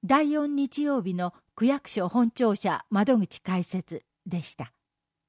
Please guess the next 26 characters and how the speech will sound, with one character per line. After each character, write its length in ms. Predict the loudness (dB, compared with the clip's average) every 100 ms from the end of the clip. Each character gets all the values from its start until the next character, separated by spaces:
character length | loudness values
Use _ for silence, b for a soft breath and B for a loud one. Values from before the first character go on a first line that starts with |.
| _ _ _ _ _ _ _ _ _ _ _ _ _ _ _ _ _ _ _ _ _ _ _ _ _ _ _ _
十 240 | 2 2 2
八、 480 | 0 -6 -8 -16 -16 _ _ _ _ _ _ _ _ _ 2
ヴ 120 | 4
ィ 20 |
レ 120 | 6 4
ッ 80 | 0
ジ 220 | -4 2
女 180 | 4 6
神 280 | 6 4 2
湖、 260 | -2 -6 _ _ _ _
長 260 | 2 4 6
野 140 | 4
県 260 | 0 -2 -2
立 360 | -4 -2 -2 -2
科 140 | -2
町、 380 | -2 -4 -8 -18 _ _ _ _ _ _ _
夏 260 | 4 4 4
休 240 | 2 2
み 140 | 2 2
期 160 | -2
間 260 | 0 2 2
の 220 | 0 -2 0
利 180 | 6
用 200 | 8 6
抽 240 | 2 0 0
選。 320 | 0 -4 -4